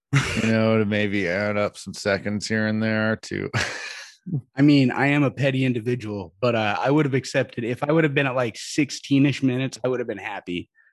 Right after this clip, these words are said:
Speaker 1: And this was, this was easily, like, seventeen forty-five.
Speaker 2: <coughs> Man, I'm fucking dying today.
Speaker 1: Is that, that, uh, Sunday, that Sunday cookie,
Speaker 2: Hmm.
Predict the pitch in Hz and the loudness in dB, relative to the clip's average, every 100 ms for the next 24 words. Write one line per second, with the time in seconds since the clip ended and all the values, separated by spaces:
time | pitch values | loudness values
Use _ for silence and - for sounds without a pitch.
0 | - 113 156 160 139 123 - _ _ _ | 0 6 8 8 4 -2 -4 _ _ _
1 | - 170 170 156 - 160 143 139 120 113 | 2 4 6 4 4 4 4 4 2 0
2 | - 135 123 120 123 107 110 92 98 92 | 2 2 2 -2 -2 -2 -2 -2 -2 0
3 | - - - - 294 160 - 214 147 113 | 2 2 2 2 2 0 0 -2 -2 -6
4 | 87 _ - 127 165 143 87 120 85 78 | -12 _ -10 -4 -2 0 -2 -4 -8 -12
5 | - - - - - - - - 98 90 | -16 -20 -20 -20 -20 -20 -14 -12 -10 -12
6 | - - - - - - - - _ - | -14 -18 -20 -20 -18 -18 -18 -20 _ -2
7 | 135 127 139 151 147 135 131 120 117 - | 0 2 2 2 2 2 2 2 2 -2
8 | 135 131 123 123 123 113 110 - - 123 | -2 0 2 0 0 -2 -4 -6 -6 -2
9 | 117 110 - 175 107 - | -2 0 2 2 0 -4